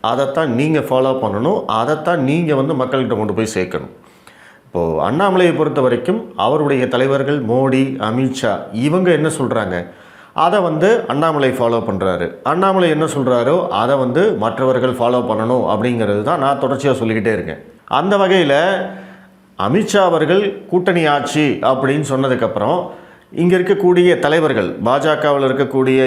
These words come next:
இரண்டாம் கட்ட தலைவர்கள், மூன்றாம் கட்ட தலைவர்கள் எல்லாமே அதை வந்து பூசி மெழுகி உண்மையை மறைச்சு அதிமுகவுக்கு வந்து ஏதாவது அவங்க கோச்சுக்குவாங்களோ அப்படிங்கிறதுக்காகலாம் வந்து பேசக்கூடாது. பேச, அப்படி பேசினா அது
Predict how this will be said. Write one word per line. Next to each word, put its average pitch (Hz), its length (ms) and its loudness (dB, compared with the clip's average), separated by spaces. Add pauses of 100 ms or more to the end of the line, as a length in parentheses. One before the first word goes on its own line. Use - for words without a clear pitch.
இரண்டாம் 127 360 0
கட்ட 113 160 0
தலைவர்கள், 110 520 0
மூன்றாம் 117 340 -2
கட்ட 104 220 -2
தலைவர்கள் 98 420 0
எல்லாமே 92 360 -2 (180)
அதை 127 240 0
வந்து 135 160 0 (100)
பூசி 156 360 -2
மெழுகி 131 360 0 (460)
உண்மையை 139 380 0
மறைச்சு 123 400 -2 (480)
அதிமுகவுக்கு 127 840 0
வந்து 113 200 0
ஏதாவது 120 280 2 (440)
அவங்க 113 240 -2
கோச்சுக்குவாங்களோ 143 640 0 (180)
அப்படிங்கிறதுக்காகலாம் 123 960 0
வந்து 135 220 -2
பேசக்கூடாது. 135 680 -2 (160)
பேச, 143 200 0 (120)
அப்படி - 320 0
பேசினா 156 380 0 (540)
அது 135 120 2